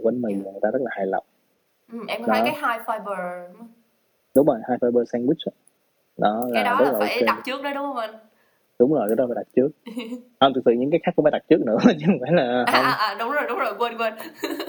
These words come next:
Speaker 1: Nên
Speaker 2: Không có
Speaker 1: tại vì
Speaker 2: sẵn
Speaker 1: cái,
Speaker 2: đâu nha
Speaker 1: cái
Speaker 2: bà
Speaker 1: bánh
Speaker 2: ơi.
Speaker 1: mì là bạn anh làm, nói bạn anh làm, nó là vậy thôi.
Speaker 2: Dạ,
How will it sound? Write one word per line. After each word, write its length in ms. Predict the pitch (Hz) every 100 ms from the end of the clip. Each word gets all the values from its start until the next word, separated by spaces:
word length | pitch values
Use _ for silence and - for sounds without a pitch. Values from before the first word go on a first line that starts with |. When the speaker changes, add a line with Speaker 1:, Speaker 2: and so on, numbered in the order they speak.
| - -
Speaker 1:
Nên 120 | - - - - -
Speaker 2:
Không 160 | 143
có 80 | 123
Speaker 1:
tại 80 | 113 110
vì 60 |
Speaker 2:
sẵn 0 | 113
Speaker 1:
cái, 60 |
Speaker 2:
đâu 60 | 147
nha 80 | -
Speaker 1:
cái 20 |
Speaker 2:
bà 80 | 143 143
Speaker 1:
bánh 180 | 170 143
Speaker 2:
ơi. 120 | 110
Speaker 1:
mì 60 |
là 140 | 107 104
bạn 240 | 98 95
anh 200 | 117 117
làm, 240 | 107 98 92 98 -
nói 160 | 117 131
bạn 120 | 120
anh 180 | 107 107
làm, 280 | 101 92 92 _ _ _ _
nó 240 | 110 110 123
là 120 | 123 104
vậy 140 | 101 -
thôi. 240 | 113 104 107 110 - _ _ _ _ _ _ _ _ 214
Speaker 2:
Dạ, 260 | 202 180